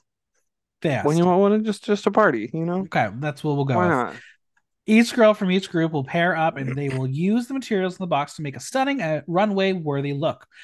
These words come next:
Speaker 1: Please remember those words when we discuss the looks because I think Mama
Speaker 2: Oy.
Speaker 1: Pow forgot that part, but we'll get to it.
Speaker 2: Oy.
Speaker 1: Matilda will pair the queens and decide which box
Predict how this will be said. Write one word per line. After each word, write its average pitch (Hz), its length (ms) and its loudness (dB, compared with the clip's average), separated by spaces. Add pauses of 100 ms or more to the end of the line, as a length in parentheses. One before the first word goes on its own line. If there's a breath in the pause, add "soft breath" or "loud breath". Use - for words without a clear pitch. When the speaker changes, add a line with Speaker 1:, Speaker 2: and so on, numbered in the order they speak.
(140 loud breath)
Speaker 1:
Please 320 340 2
remember 214 400 2
those 170 240 0
words 185 260 -2
when 165 140 -4
we 147 60 -6
discuss 208 340 -2
the 160 80 -6
looks 190 260 -2
because 147 320 -6
I 226 220 0
think 143 220 -2
Mama 131 180 0
Speaker 2:
Oy. - 60 -8
Speaker 1:
Pow 160 220 -2
forgot 147 500 -6
that 113 240 -4
part, 98 240 -8
but 107 100 -8
we'll 143 160 -2
get 127 220 -2
to 110 160 -8
it. 87 160 -10 (260)
Speaker 2:
Oy. 127 380 -6 (1400 loud breath)
Speaker 1:
Matilda 247 500 6
will 277 160 4
pair 170 420 2
the 160 100 -2
queens 101 680 -8
and 175 200 2
decide 180 420 2
which 143 260 0
box 127 320 -4